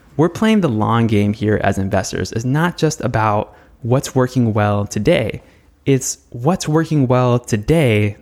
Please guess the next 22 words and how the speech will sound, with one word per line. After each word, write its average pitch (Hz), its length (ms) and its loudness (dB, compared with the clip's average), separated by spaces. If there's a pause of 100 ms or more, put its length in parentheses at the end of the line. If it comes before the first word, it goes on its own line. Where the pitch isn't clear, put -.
that 113 160 -4
will 120 100 0
then 120 140 4
enable 113 420 2
us - 420 -4 (180)
to 117 100 2
do 113 180 2
things 107 600 0 (280)
at 120 100 -4
an 107 120 -2
even 110 320 0
greater 113 760 2 (140)
effectiveness 110 880 0 (120)
and 110 100 0
efficiency 104 800 -2 (640)
and 101 460 2 (420)
a - 40 -4
higher 117 320 0
compounding 107 580 0
rate 101 320 -2
tomorrow. 104 640 -2 (800)
So 107 320 0